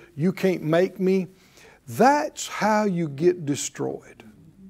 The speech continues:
Anything else, God can fix. But if you bristle against Him and you don't have His help, then you can get in a place where you can't be helped.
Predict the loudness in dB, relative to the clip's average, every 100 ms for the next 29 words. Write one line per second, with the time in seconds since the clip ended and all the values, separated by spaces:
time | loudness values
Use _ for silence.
0 | -20 -20 -20 _ -20 -20 _ _ _ _
1 | _ _ 4 8 10 8 6 6 6 6
2 | 4 -2 -16 -16 _ _ _ _ 0 4
3 | 4 4 -2 0 0 0 -4 -12 -14 -20
4 | _ _ _ _ _ -20 _ _ -20 -20
5 | -20 -14 6 8 10 8 6 6 6 4
6 | 4 4 6 4 2 0 0 -2 -8 -12
7 | _ _ _ _ _ _ 0 4 8 8
8 | 10 8 8 6 4 6 4 4 -2 -20
9 | _ _ _ -20 -16 4 6 6 6 6
10 | 4 2 4 6 6 4 4 6 6 4
11 | -2 0 -2 -2 0 0 0 -6 -12 -20